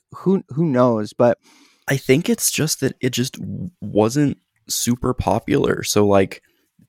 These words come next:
Speaker 2: they, they didn't funnel much funding and attention into it.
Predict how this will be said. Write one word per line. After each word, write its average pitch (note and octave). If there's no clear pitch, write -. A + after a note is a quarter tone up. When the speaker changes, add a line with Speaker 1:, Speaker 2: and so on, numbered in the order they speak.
Speaker 2:
they, G#2+
they A2+
didn't G2+
funnel A2
much G#2
funding G2
and B1
attention G2
into -
it. -